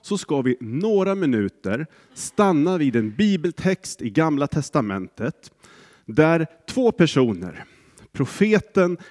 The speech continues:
Elisa och hans tjänare, ställs inför just en situation där de är omringade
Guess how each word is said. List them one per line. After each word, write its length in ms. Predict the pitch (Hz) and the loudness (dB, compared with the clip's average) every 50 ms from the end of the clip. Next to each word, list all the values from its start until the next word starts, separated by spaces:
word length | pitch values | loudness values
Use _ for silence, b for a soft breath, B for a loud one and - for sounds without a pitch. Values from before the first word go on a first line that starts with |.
| B B B | B B B
Elisa 680 | 107 117 135 190 214 185 156 - - - 180 185 247 - - _ _ _ b b b b b b b b b b b b b b b b b | 0 2 2 2 2 0 0 -2 0 0 2 2 2 -2 -6 _ _ _ b b b b b b b b b b b b b b b b b
och 220 | - 175 170 - | 2 2 2 0
hans 520 | - - - 135 131 131 131 - - - _ | -6 -2 0 0 0 0 -2 -6 -10 -14 _
tjänare, 800 | - - - - 165 170 151 127 120 127 151 165 135 98 113 151 - - _ _ _ _ b b b b b b b b b b b | -14 -12 2 4 6 6 6 6 4 2 0 0 2 2 0 0 -2 -8 _ _ _ _ b b b b b b b b b b b
ställs 800 | b - - - - - 220 220 214 202 196 175 - - - - b b b b b _ _ | b -10 -10 -10 2 4 4 4 4 2 -2 -6 -10 -14 -14 -18 b b b b b _ _
inför 420 | - 202 208 202 190 165 - 180 185 | -2 -2 0 0 -2 -2 0 2 2
just 540 | 180 165 196 202 196 - - - - - - _ | 2 4 2 2 2 0 -4 -12 -16 -20 -8 _
en 120 | 143 143 | -4 -4
situation 760 | 127 - 156 143 - 147 147 139 - - 190 139 101 92 90 b b b b b b | -2 -4 -6 -6 -4 -8 -10 -8 0 0 2 2 0 -4 -8 b b b b b b
där 120 | - 156 | 2 2
de 200 | 151 160 143 127 | 4 4 2 0
är 60 | 135 - - _ | 0 -2 -4 _
omringade 1000 | - 202 220 202 165 151 135 135 139 165 175 160 151 151 151 139 123 123 123 123 | 0 2 2 2 2 2 0 2 2 2 2 2 0 -2 -2 0 0 -2 -2 -2